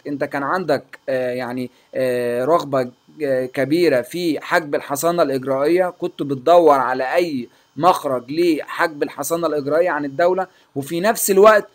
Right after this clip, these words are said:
أنت فيما يتعلق بالحصانة التنفيذية بدأت إيه؟ لا، تقيد الموضوع، بدأت تضع العديد من العراقيل أمام المستثمر الأجنبي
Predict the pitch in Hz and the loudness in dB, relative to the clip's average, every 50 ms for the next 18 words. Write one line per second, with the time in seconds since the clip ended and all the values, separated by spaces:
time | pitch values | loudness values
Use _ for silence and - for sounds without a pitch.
0 | _ _ - 147 147 135 156 147 - 226 233 214 190 185 - 185 202 208 202 175 | _ _ -8 -6 -4 -2 -2 -2 -2 -2 0 0 0 0 0 0 2 0 0 0
1 | 180 170 - - 170 - 196 196 196 190 - - 180 170 139 160 160 151 185 196 | -2 -4 -4 -6 -6 -6 -4 -4 -4 -4 -4 -6 -6 -6 -6 -8 -4 -2 -2 0
2 | 202 196 180 139 147 151 170 196 196 185 - 165 151 156 170 175 165 165 165 117 | 0 0 0 0 0 2 2 2 2 2 0 -4 -2 0 2 2 2 2 0 0
3 | 131 - - - _ _ 185 185 196 180 156 156 151 151 147 139 135 127 131 143 | -2 -6 -12 -18 _ _ -2 -2 -2 0 -2 -2 -2 -2 -2 -4 -4 -2 -2 -2
4 | 120 85 123 127 139 139 185 190 185 - 170 - - 180 175 185 170 156 160 147 | -2 -2 -2 -4 -2 0 2 2 2 0 -4 -2 -2 -2 0 0 0 -2 -2 -2
5 | 127 113 135 139 139 160 185 180 143 147 165 175 180 170 151 139 139 143 139 131 | -4 -6 -6 -8 -8 -10 -12 -12 -10 -10 -6 -4 -2 -2 0 0 0 0 0 -2
6 | 131 - - 180 185 175 - - 127 131 143 165 175 170 156 147 139 139 135 - | -4 -6 -4 -4 -4 -4 -4 -8 -8 -6 -4 -2 -2 -2 -4 -6 -6 -8 -10 -8
7 | - 170 175 175 - 156 151 143 131 135 147 147 160 160 147 127 110 | -6 -6 -6 -6 -8 -10 -8 -8 -8 -8 -6 -6 -6 -6 -6 -6 -10